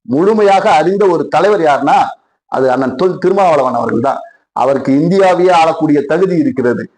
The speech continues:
ஆனால் என்ன, தலித்தாக பிறந்து விட்டார், தாழ்த்தப்பட்டவன் என்கிற சூத்திர பட்டத்தோடு இங்கே போராடி கொண்டிருக்கிறார். காலம் ஒரு நாள் பதில் சொல்லும். இந்தியாவையே, இந்திய அரசியலமைப்பையே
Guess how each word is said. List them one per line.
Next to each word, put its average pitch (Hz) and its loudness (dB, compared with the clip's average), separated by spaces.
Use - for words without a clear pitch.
ஆனால் 123 -2
என்ன, 147 -2
தலித்தாக 156 0
பிறந்து 147 0
விட்டார், 135 -2
தாழ்த்தப்பட்டவன் 156 -2
என்கிற 151 0
சூத்திர 175 -2
பட்டத்தோடு 160 -2
இங்கே 151 0
போராடி 151 0
கொண்டிருக்கிறார். 127 -4
காலம் 175 2
ஒரு 160 0
நாள் 165 0
பதில் 151 0
சொல்லும். 156 -2
இந்தியாவையே, 165 2
இந்திய 165 0
அரசியலமைப்பையே 156 0